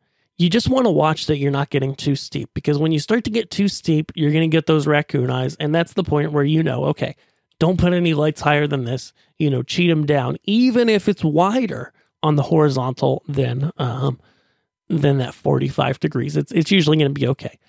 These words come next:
Of course, as always with lighting, it's not an exact science. It is an art, so experiment, see what works. But that's a good first step, is to say, "Hey,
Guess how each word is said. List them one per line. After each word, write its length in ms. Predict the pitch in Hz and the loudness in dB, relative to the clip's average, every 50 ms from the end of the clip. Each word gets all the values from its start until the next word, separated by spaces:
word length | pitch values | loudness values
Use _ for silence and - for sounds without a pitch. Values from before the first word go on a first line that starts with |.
| _ _ _ | _ _ _
Of 100 | - 165 | -6 -2
course, 240 | - - 240 220 - | 2 2 2 2 2
as 220 | - 233 262 240 | 2 0 2 2
always 260 | 240 233 247 254 240 - | 2 2 2 0 0 0
with 180 | 214 208 - | 0 0 0
lighting, 380 | 202 185 185 185 196 226 240 - | 0 0 2 2 2 0 -2 -2
it's 160 | - 151 - | -2 -2 0
not 180 | - 160 160 156 | 0 0 2 2
an 40 | 151 | 0
exact 320 | 151 143 143 151 147 143 | 0 0 0 0 0 0
science. 320 | - 151 151 151 147 139 - | 0 0 2 2 2 0 0
It 80 | 139 | 2
is 140 | 147 175 165 | 2 2 2
an 100 | 160 139 | 2 2
art, 240 | 131 139 143 147 - | 0 0 0 -2 -4
so 100 | - 131 | -6 -8
experiment, 540 | 127 - - - 165 160 160 160 160 151 - | -8 -8 -2 0 2 2 4 2 2 0 -2
see 180 | - - 156 | -2 0 2
what 220 | 147 139 139 143 135 | 2 2 2 2 2
works. 260 | 131 127 131 - - | 0 0 0 -2 -4
But 220 | - - 135 135 | -2 -2 -2 -2
that's 300 | - 147 151 160 - - | 0 0 0 0 0 -2
a 40 | 156 | -4
good 260 | - - 151 139 135 - _ _ _ _ | -2 0 0 -2 -2 -4 _ _ _ _
first 360 | _ - - 156 147 139 - - | _ -4 -2 0 0 0 -2 -4
step, 300 | - - 139 120 - - | -2 -2 -2 0 0 -2
is 120 | 127 - | -4 -4
to 120 | - 139 | -4 -4
say, 160 | 139 - 151 147 | -2 0 2 2
"Hey, 220 | 151 135 131 - | 2 0 0 -4